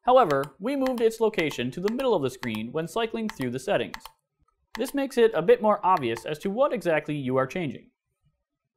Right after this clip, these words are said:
The biggest change to the software, however, was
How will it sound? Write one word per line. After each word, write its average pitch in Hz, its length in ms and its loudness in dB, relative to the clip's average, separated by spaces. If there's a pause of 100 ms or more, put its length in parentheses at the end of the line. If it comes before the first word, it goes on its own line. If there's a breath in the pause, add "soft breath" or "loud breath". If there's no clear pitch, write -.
(1500)
The 156 60 -4
biggest 311 300 2
change 214 240 -2
to 196 40 -10
the 175 120 -2
software, 175 480 2
however, 110 460 0 (100)
was 170 180 0